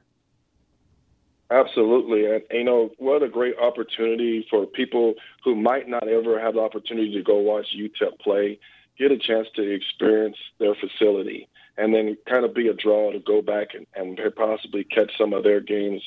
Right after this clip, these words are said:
as well. But it's just a great opportunity for get as many people in our city as possible to get a chance to come watch our local teams play and to, to cheer on our teams or, or just to kind of get an idea of what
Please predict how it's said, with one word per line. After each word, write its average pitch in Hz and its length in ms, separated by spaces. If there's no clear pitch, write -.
as 90 180
well. 95 280
But 107 300
it's 113 160
just 123 180
a 104 40
great 123 160
opportunity 127 580
for 107 100
get 110 240
as 98 140
many 127 240
people 127 440
in 107 140
our 101 140
city 117 400
as 98 80
possible 107 600
to 113 60
get 139 120
a 131 60
chance 127 320
to 110 80
come 123 180
watch 117 300
our 113 100
local 113 360
teams 110 380
play 101 340
and 104 200
to, 92 160
to 87 160
cheer 117 280
on 117 200
our 107 100
teams 113 500
or, 92 240
or 95 160
just 107 220
to - 80
kind 110 220
of 98 80
get 117 120
an 107 140
idea 104 400
of 90 80
what 107 240